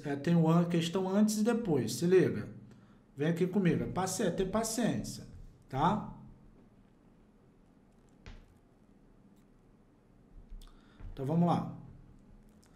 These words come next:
Questão antes e depois, né? Só pra ficar na mesma, eita, tá saindo torto aqui. Tá saindo torto, calma aí.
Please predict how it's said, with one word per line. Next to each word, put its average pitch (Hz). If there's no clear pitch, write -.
Questão 156
antes 190
e -
depois, 113
né? 165
Só 156
pra 170
ficar 160
na 139
mesma, 131
eita, 139
tá 123
saindo 123
torto 131
aqui. 127
Tá -
saindo 123
torto, 123
calma 117
aí. 107